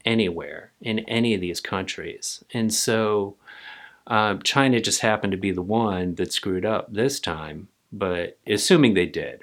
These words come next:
right? We don't know, but, um, it could have been another country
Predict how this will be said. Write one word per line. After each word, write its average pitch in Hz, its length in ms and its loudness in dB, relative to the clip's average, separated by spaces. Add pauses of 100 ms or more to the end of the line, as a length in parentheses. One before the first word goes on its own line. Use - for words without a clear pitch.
right? 92 320 -4
We 98 120 -4
don't 92 180 -4
know, 82 340 -4
but, 87 260 -4 (480)
um, 92 520 4 (220)
it 123 160 0
could 139 160 4
have 113 80 2
been 110 160 4
another 98 280 0
country 87 520 -6